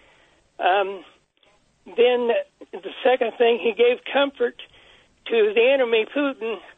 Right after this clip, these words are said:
by, uh, cutting the Keystone Pipeline. Now, uh, the Democrats say that's for, uh, climate change reasons, but what it actually did,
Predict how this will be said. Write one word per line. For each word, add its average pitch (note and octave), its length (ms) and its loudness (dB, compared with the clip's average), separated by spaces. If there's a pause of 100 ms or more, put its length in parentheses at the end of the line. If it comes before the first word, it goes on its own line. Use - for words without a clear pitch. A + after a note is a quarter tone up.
(340)
by, G#3 260 2
uh, G3+ 400 0 (520)
cutting C4 300 0
the G#3+ 200 2
Keystone A#3+ 560 0
Pipeline. F3 680 0 (840)
Now, G#3 300 2
uh, G#3 260 2 (840)
the G3+ 120 -2
Democrats A3+ 640 0 (100)
say A3+ 240 4
that's A3+ 340 0
for, F3+ 320 0
uh, F3+ 180 2 (880)
climate B3+ 380 0
change G3+ 400 0
reasons, F#3+ 480 2
but G#3 220 0
what C4+ 120 2
it B3+ 140 2
actually B3+ 480 0
did, B3+ 460 0